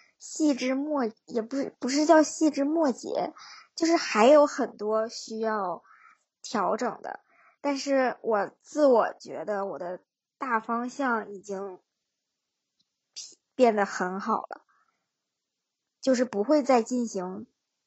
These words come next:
自我攻击，就是不会再变差了。我不会再做攻击我自己的事儿了，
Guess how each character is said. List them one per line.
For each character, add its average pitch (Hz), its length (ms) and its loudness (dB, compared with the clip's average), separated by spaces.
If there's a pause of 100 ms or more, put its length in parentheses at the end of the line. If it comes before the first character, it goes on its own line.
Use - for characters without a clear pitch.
自 269 180 4
我 214 140 8
攻 220 340 -2
击， 214 420 -6
就 294 120 0
是 294 60 4
不 233 180 -2
会 302 140 6
再 269 160 6
变 285 240 4
差 269 360 0
了。 - 180 -6 (1080)
我 226 160 4
不 220 160 -4
会 294 120 8
再 302 200 2
做 240 400 -2
攻 262 280 -4
击 247 180 -6
我 226 140 0
自 233 240 -10
己 - 160 -12
的 - 160 -8
事 - 200 -4
儿 180 180 2
了， 80 160 -10